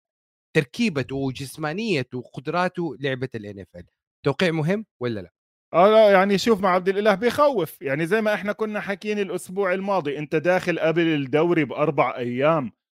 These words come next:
Speaker 2: مش عارف مين الليفت تاكل تبعك، متحير بين روكي ماخده بالراوند الم-، راوندات متأخرة، ماخدينه ب-، آه، تايلر سميث بالثانية الثالثة، أو وبين واحد عمره أربعين سنة. يعني هاي هي المشكلة اللي الكاوبويز راح يواجهوها خلال الموسم كله.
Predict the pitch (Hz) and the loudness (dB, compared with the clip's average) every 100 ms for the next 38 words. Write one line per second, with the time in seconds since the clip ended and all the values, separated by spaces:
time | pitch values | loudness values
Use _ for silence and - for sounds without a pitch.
0 | - 131 131 156 165 - 156 151 147 156 | -12 -8 2 2 2 0 -4 -2 0 -2
1 | - - 151 147 131 151 151 139 135 123 | -2 0 0 2 -2 0 2 2 0 -4
2 | - - 175 170 151 123 147 143 170 202 | -4 0 2 4 2 0 -2 -2 0 0
3 | - 156 - _ _ - 147 170 160 143 | 0 -4 -6 _ _ -4 0 0 0 -2
4 | 139 156 165 151 113 131 127 135 127 131 | 0 2 0 -2 -4 -2 -2 -4 -6 -6
5 | 135 127 131 135 156 160 147 - - 175 | -4 -2 -2 0 2 0 -2 -6 -4 -6
6 | - 127 127 - 147 135 117 127 123 - | -6 -6 -6 -6 -6 -4 -4 -4 -4 0
7 | 143 135 120 - 139 - 120 - 147 151 | 0 0 -4 -6 -6 -6 -10 -2 0 2
8 | 139 127 131 127 - 143 - _ _ _ | 0 -2 -2 -2 -4 -10 -12 _ _ _
9 | - 170 160 147 165 170 165 135 156 131 | -2 0 0 2 4 4 4 2 0 0
10 | 170 165 147 143 139 156 165 151 - 170 | 2 2 2 0 -2 -4 -4 -4 -4 -2
11 | 208 233 _ - 127 120 151 202 226 185 | -2 -6 _ -12 -6 -4 -2 0 2 2
12 | 190 175 185 - 165 156 147 135 165 160 | 0 -2 -4 0 0 2 0 2 4 6
13 | 160 147 147 131 147 143 135 156 170 143 | 4 2 0 -2 0 0 -2 -2 -2 0
14 | 139 139 127 147 156 160 170 190 - 196 | 2 2 2 0 2 2 2 0 0 -2
15 | - 262 247 147 | 2 2 4 2